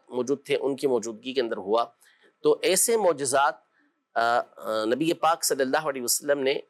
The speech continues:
ان کا اظہار نہیں فرمایا کہ جس کے انکار کی بنیاد پر پھر پوری قوم کو تباہ کر دیا جائے، اس لیے کہ اللہ پاک نے نبی پاک صلی اللہ علیہ وسلم کو نبی آخر الزماں بنا کر بھیجا، آپ پر نبوت کے دروازے کو بند فرما دیا، آپ کے بعد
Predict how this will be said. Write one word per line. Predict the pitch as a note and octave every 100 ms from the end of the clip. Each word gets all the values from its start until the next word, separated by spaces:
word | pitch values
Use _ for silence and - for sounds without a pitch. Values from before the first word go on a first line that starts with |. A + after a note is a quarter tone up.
| _ _
ان | - B2+
کا | D3 -
اظہار | A2 - C3+
نہیں | A#2+ A2+ E3+ -
فرمایا | C3 B2 A#2+ C3
کہ | -
جس | A2 B2+
کے | - A#2
انکار | A#2 C3 C#3
کی | D3 C#3
بنیاد | A2+ A#2 C3+ C3+
پر | F#3
پھر | C#3+
پوری | B2 C#3+ C#3+
قوم | - C3 C3
کو | B2+ B2+ - _ _ _
تباہ | C3+ C3 B2+
کر | - G2+
دیا | G#2 A2
جائے، | C3+ -
اس | G3+ -
لیے | F3 G3
کہ | F#3
اللہ | E3
پاک | E3 F3 F3+ D#3
نے | D3+ - _ _ _ A#2+
نبی | D#3 F3+
پاک | - D#3+ -
صلی | C#3
اللہ | B2+ B2+
علیہ | D3 B2+
وسلم | B2+ C#3 C#3+
کو | C3+
نبی | A#2+ C3+ C#3
آخر | G#2+ A#2 B2+
الزماں | A#2+ A2 A#2 C3 - _ _ _ _
بنا | A2+ C#3
کر | -
بھیجا، | D#3 D3 C#3+ C#3+
آپ | - C3+ - _
پر | D3 D3 -
نبوت | A2 A2+ C#3 D3+
کے | -
دروازے | A#2 A2 B2 C#3
کو | C3+ A2
بند | B2 D3
فرما | D3 C#3 C#3+
دیا، | C#3 D3+ -
آپ | D3+ -
کے | D#3+
بعد | C#3+